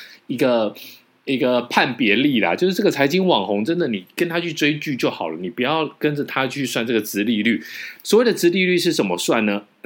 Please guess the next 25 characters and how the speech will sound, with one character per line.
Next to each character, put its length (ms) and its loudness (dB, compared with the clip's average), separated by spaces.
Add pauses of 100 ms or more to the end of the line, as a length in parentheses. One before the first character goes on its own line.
(140)
他 100 2
的 100 0
意 120 4
思 180 4
应 80 4
该 140 4
是 120 4
说 220 2
呢， 160 2
现 160 2
在 140 2
股 220 -2
票， 300 -2 (300)
其 160 -8
实 60 2
我 180 4
很 140 -2
久 100 0
也 60 2
没 120 0
关 220 0
注 140 2
长 200 -4
荣 220 0
了， 160 -2